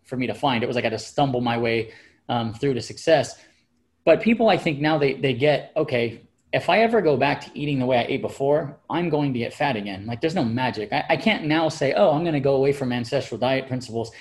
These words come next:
and go back to eating like crap," 'cause I'll get fat. And I know this. So I already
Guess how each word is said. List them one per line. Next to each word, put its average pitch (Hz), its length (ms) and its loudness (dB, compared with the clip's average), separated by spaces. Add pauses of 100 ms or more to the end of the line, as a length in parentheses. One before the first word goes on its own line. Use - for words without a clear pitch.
(220)
and 139 80 -2
go 139 80 2
back 123 200 2
to - 100 -8
eating 123 100 -6
like 104 140 -6
crap," 127 360 0 (220)
'cause 143 100 -2
I'll 104 120 4
get - 120 -6
fat. - 260 0 (480)
And 131 120 0
I 139 60 4
know 175 180 4
this. 98 240 0
So - 240 2
I 196 80 8
already 220 400 2